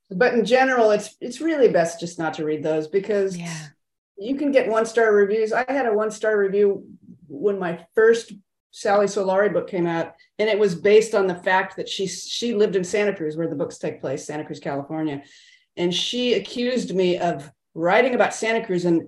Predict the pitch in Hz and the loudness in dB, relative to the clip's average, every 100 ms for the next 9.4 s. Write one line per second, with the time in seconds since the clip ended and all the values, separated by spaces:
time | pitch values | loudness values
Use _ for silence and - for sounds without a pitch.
0 | _ 185 220 - 208 214 185 180 - 226 | _ -2 0 4 4 4 0 -2 2 4
1 | 190 370 392 339 311 294 330 294 - 320 | 4 2 2 2 4 4 4 2 0 -2
2 | 339 254 302 - _ 165 190 - - - | 0 -2 -4 -8 _ -8 -8 -8 -20 -16
3 | - 233 277 247 247 262 269 202 - 208 | -6 0 2 2 0 0 0 -2 -4 -4
4 | 226 226 - 240 214 202 196 214 160 - | -2 -2 -2 -2 2 0 2 0 -2 -6
5 | - - - 254 - 240 233 - 202 233 | -20 -10 2 2 4 0 -2 -2 -2 -2
6 | - 269 - 233 208 233 220 202 190 - | -4 -6 -2 0 6 8 8 6 4 0
7 | 208 - 262 233 214 165 160 165 _ _ | -2 -2 -4 0 0 2 0 -2 _ _
8 | - 220 214 - - - 220 240 262 277 | -2 0 -2 -4 -12 -2 2 2 2 0
9 | 240 226 196 | 0 0 0